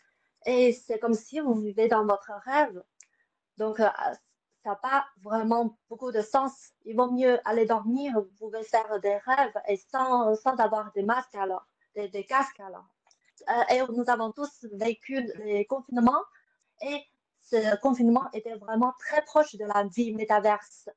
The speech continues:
On a l'Internet et le smartphone, mais en réalité,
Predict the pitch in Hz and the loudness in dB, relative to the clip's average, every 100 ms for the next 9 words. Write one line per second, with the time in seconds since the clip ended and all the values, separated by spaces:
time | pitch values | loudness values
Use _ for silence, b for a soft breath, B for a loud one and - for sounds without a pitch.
0 | _ 240 254 254 254 233 220 214 214 208 | _ -8 -2 2 2 0 -4 -8 -6 0
1 | 196 196 220 220 _ 269 262 214 - b | 0 0 -12 -16 _ 0 2 2 -4 b
2 | 226 226 214 208 226 220 202 175 - 294 | -2 2 2 2 -2 0 0 0 -2 -4